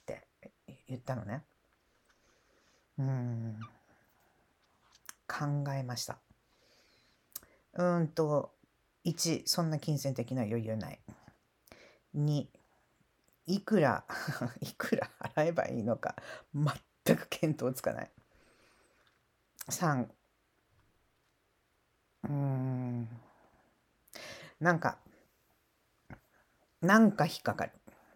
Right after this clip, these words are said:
うん、それもうまく説明できない。っていう、あの、この豆知識は、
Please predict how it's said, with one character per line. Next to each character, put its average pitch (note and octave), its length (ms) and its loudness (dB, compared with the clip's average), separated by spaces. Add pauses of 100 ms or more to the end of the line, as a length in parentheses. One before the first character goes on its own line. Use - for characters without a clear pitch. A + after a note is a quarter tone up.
う D#3 80 -2
ん、 C#3 300 4
そ D#3+ 140 4
れ D#3+ 120 6
も F3+ 160 8
う D#3+ 60 8
ま D3 120 6
く - 80 -4
説 A2+ 240 -2
明 G#2 100 0
で G2+ 100 -8
き - 100 -12
な F#2 100 -10
い。 - 60 -20
っ - 1040 -18
て B3 160 12
い A3+ 320 10
う、 G3 180 10
あ D3+ 160 8
の、 B2+ 140 2
こ F#3 140 4
の G3 100 8
豆 E3+ 300 4
知 D#3+ 160 0
識 A#2 260 -2
は、 A#2 240 0